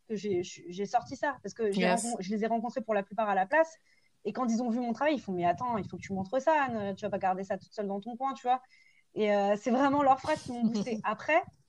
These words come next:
Speaker 1: pour pouvoir sortir un projet comme celui-ci de terre, il n'y a pas que tes compétences artistiques. Euh, dire que c'est mentir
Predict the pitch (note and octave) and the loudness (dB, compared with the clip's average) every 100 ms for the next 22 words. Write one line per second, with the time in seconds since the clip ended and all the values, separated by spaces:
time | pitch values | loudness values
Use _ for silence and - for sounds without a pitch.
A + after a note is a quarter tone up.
0 | _ _ _ A#3+ B3 A#3+ C4 - C#4+ - | _ _ _ -8 -4 2 2 2 -8 -4
1 | D4 A#3+ G#3 A#3 A3+ A3 G#3+ G#3 F#3+ F#3+ | -2 -2 -2 -4 -6 -4 -6 -6 -6 -6
2 | F#3 - C4+ D#4+ A3+ - _ G3 A#3 A#3+ | -10 -2 2 2 0 -10 _ 0 0 2
3 | D4 D4+ B3+ G#3 A3 G#3+ G#3+ A#3+ A#3 G#3 | -2 -2 -4 -6 -6 -6 -6 -6 -8 -10
4 | - A3 A3 - _ _ _ - F#3+ A3+ | -10 -12 -12 -12 _ _ _ -6 0 0
5 | C#4 A#3 G#3+ G3+ G3+ G3+ C#4+ | 0 -4 -4 -4 -6 -4 -4